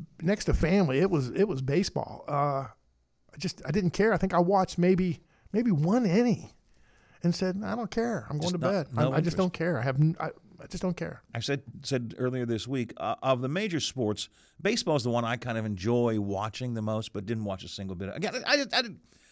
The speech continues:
Speaker 2: I guess I knew the World Series was on. I didn't pay any attention at all. None. Zip, zero, zilch, niet. Anyways, the Texas Rangers won. Bob will have more on that on Slider on Sports. And I assume you'll also touch on the other big story. Bobby Knight passed away yesterday.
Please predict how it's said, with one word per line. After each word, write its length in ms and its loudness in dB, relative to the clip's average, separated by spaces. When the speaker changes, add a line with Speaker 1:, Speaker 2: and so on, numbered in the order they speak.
Speaker 2:
I 60 2
guess 220 2
I 200 2
knew 460 4
the 80 -2
World 240 0
Series 240 -4
was 60 0
on. 160 -2
I 120 -4
didn't 220 -6
pay 160 -12
any 140 -10
attention 340 -12
at 60 -14
all. 240 -12
None. 400 -4
Zip, 180 -6
zero, 260 -2
zilch, 440 -8
niet. 240 -8
Anyways, 340 2
the 80 0
Texas 340 -2
Rangers 300 0
won. 180 -2
Bob 220 -2
will 80 0
have 100 -2
more 160 -4
on 100 -4
that 160 -4
on 100 -8
Slider 340 -4
on 80 -8
Sports. 320 -6
And 200 -6
I 60 -2
assume 260 0
you'll 160 2
also 220 2
touch 280 -2
on 120 -2
the 80 -2
other 100 -4
big 220 -4
story. 260 -4
Bobby 300 0
Knight 240 -8
passed 240 -14
away 200 -14
yesterday. 440 -14